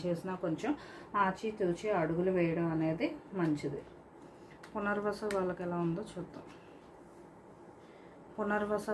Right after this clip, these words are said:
వాళ్ళకి ఏంటంటే హెల్త్ అనేది బాలేదు, హాస్పిటలైజ్డ్ అవ్వడానికి కూడా ఛాన్సెస్ అనేవి బాగా కనబడుతున్నాయి. ఇంట్లో వాళ్ళే ఒకరికొకరికి పట్టించుకునే సిచ్యువేషన్‌లో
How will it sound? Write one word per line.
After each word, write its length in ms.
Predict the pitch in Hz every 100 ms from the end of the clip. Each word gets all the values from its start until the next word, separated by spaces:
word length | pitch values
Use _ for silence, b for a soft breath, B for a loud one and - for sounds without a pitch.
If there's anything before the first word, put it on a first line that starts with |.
| 202
వాళ్ళకి 320 | 202 190 190 180
ఏంటంటే 400 | 175 180 170 226 -
హెల్త్ 320 | 185 185 196
అనేది 280 | 190 180 175 165
బాలేదు, 460 | 156 156 156 147 208 196
హాస్పిటలైజ్డ్ 880 | 170 - - 190 180 180 175 170 170
అవ్వడానికి 420 | 156 160 165 165
కూడా 200 | 160 151 170
ఛాన్సెస్ 500 | 185 156 151 151 170 165
అనేవి 300 | 156 160 175 170
బాగా 240 | 156 156 165 160
కనబడుతున్నాయి. 720 | 147 147 160 151 151 147 294 - B B B
ఇంట్లో 300 | 196 180 202 202
వాళ్ళే 300 | 196 185 190 220
ఒకరికొకరికి 640 | 180 180 175 180 185 185 185
పట్టించుకునే 640 | 151 - 170 160 175 170 170 165
సిచ్యువేషన్‌లో 880 | 143 - 165 170 170 175 170 170